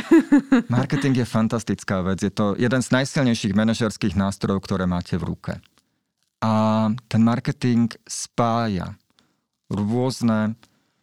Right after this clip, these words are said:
Speaker 2: a, fakty, rô-, vytvára rôzne súvislosti. Ja hovorím, že marketing, a, nám pomáha, a, m, pozerať za obzory, že nevidíte iba, m,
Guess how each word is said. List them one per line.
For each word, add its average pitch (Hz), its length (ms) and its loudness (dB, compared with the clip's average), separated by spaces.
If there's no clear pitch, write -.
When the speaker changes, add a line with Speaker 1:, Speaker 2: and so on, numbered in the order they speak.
Speaker 2:
a, 92 320 -4
fakty, 139 720 -4
rô-, 120 460 0
vytvára 120 380 -2
rôzne 104 300 -2
súvislosti. 110 1040 -6
Ja 117 200 -2
hovorím, 127 280 -2
že 123 120 -2
marketing, 120 580 0
a, 123 100 -2
nám 117 260 0
pomáha, 117 600 0
a, 107 220 -4
m, 113 340 -2
pozerať 117 400 -2
za 120 120 0
obzory, 107 460 -2
že 107 240 -2
nevidíte 139 560 -2
iba, 117 320 0
m, 104 360 -6